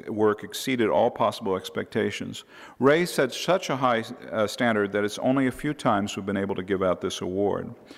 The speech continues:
But equally interesting, this is so typical of bio members, right after being freed of all his responsibilities, he went on to write and publish Now or Never, fifty-fourth Massachusetts Infantry War to End Slavery, which the New York Public Library and Kirkus put on their best books for kids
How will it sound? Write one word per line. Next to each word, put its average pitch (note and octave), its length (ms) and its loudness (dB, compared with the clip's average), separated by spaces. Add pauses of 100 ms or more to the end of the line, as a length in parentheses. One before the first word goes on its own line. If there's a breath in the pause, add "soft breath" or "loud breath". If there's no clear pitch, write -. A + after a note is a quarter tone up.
(400 loud breath)
But B2+ 140 4
equally D#3 420 4
interesting, A#2 520 0
this A#2 180 0
is B2+ 100 0
so C3 160 4
typical C#3+ 520 2
of G2 80 -4
bio A2+ 260 4
members, G#2 460 0
right B2 200 4
after C3 240 0
being G#2+ 240 -2
freed C3+ 380 2
of G#2 80 2
all G2+ 160 2
his G2+ 160 -4
responsibilities, G#2 880 2
he A2 80 0
went A2 180 2
on A#2 120 4
to A#2 60 2
write G#2 280 4
and G#2 100 -8
publish G2 400 0
Now G#2+ 320 4
or G#2+ 140 2
Never, F#2+ 420 0 (240 loud breath)
fifty-fourth C3+ 580 2
Massachusetts A2+ 760 -2
Infantry A#2+ 440 0
War F#2 300 4
to F2+ 100 0
End G2 200 -2
Slavery, G#2 540 2 (420 loud breath)
which A2 200 -2
the A#2 80 2
New A#2+ 100 4
York C3 220 4
Public G#2+ 300 0
Library G#2+ 560 0
and G2 160 -4
Kirkus B2 420 0
put G#2 140 -2
on F#2+ 100 0
their F#2+ 120 0
best G2 340 0
books F#2+ 220 -2
for F#2+ 160 -6
kids F#2+ 440 2